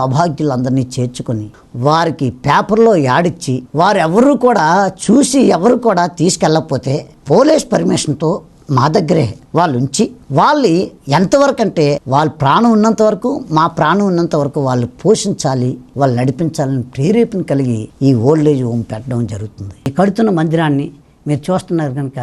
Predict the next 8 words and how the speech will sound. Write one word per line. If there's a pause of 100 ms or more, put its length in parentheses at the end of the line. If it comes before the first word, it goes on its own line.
(340)
మీ (120)
తోచింది
మీరు
సహాయం
చేసి (400)
త్వరగా
మందిరం (440)
ఇంకా